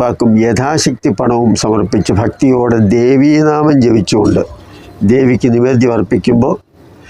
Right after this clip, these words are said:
ചെയ്തു പോയ പാപകർമ്മങ്ങൾക്ക് ഒരു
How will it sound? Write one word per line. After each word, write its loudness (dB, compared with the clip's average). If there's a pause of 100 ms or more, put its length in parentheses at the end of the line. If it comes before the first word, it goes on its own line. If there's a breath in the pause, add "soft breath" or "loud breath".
(340 loud breath)
ചെയ്തു 2 (100)
പോയ 0 (180)
പാപകർമ്മങ്ങൾക്ക് 0 (600)
ഒരു 2